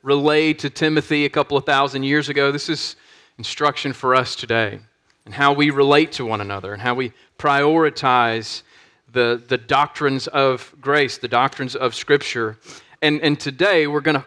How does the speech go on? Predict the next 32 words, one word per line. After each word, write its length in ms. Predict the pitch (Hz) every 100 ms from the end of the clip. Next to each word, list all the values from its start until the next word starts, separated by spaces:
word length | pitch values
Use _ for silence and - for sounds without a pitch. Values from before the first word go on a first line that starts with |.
| _
really 360 | 147 185 214 180
hone 400 | 143 160 160 151
in 400 | 135 147 139 127
on 640 | 127 131 127 123 123 117 _ _ _ _ _
the 100 | 147
relationships 1200 | 135 139 139 156 180 180 - 143 123 - 143 -
that 180 | - 117
we 140 | 131
have 400 | 120 143 143 131
within 360 | 131 135 160 202
the 80 | 170
body 300 | 131 120 113
of 120 | 107
Christ 420 | - 117 117 113
and 60 | 139
how 120 | 143
those 380 | 147 196 214 147
are 80 | 143
to 140 | 139
be 220 | 127 127
directed 800 | 120 120 113 123 123 120 104 104 _ _ _ _
by 180 | 123 117
God 300 | 120 113 110
and 100 | 110
by 160 | 110
His 180 | 107 -
Word. 440 | 107 110 107 92 98 _ _ _ _ _ _ _ _ _ _
So 200 | - 131
if 140 | 120
you've 100 | 160
had 140 | 160
a 60 | 143